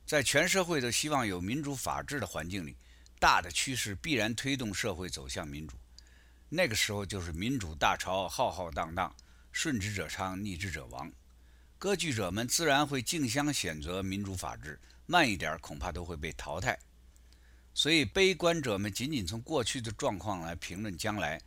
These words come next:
脱离了现在的社会实际，没有注意到最近三十年来社会思潮的变化，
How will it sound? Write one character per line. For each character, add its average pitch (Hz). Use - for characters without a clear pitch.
脱 170
离 131
了 127
现 120
在 110
的 82
社 113
会 90
实 90
际， 104
没 127
有 180
注 160
意 147
到 131
最 143
近 123
三 165
十 131
年 110
来 101
社 123
会 101
思 147
潮 92
的 95
变 85
化， 78